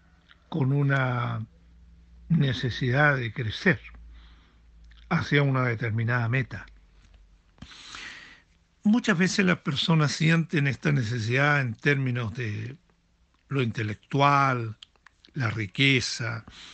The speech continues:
la posición social, la promoción, pero en realidad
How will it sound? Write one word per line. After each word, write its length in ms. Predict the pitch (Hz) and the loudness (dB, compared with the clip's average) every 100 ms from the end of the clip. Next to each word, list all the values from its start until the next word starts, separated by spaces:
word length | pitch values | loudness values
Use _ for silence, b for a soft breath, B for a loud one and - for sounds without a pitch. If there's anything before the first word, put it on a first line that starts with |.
| B B B 147 | B B B -4
la 100 | 127 | -2
posición 520 | 123 - 110 135 110 | -2 -4 -4 -4 -4
social, 880 | - 101 - 143 143 139 123 113 107 _ _ _ _ _ _ _ _ _ _ _ | -6 -8 0 2 4 2 0 -4 -10 _ _ _ _ _ _ _ _ _ _ _
la 220 | 131 120 | -6 -6
promoción, 960 | 120 95 92 - 170 160 156 127 120 - B B B _ | -6 -6 -6 0 2 4 2 0 -4 -10 B B B _
pero 200 | 226 220 | 0 2
en 80 | 196 | 2
realidad 600 | 160 139 131 147 151 135 | 2 2 4 4 4 0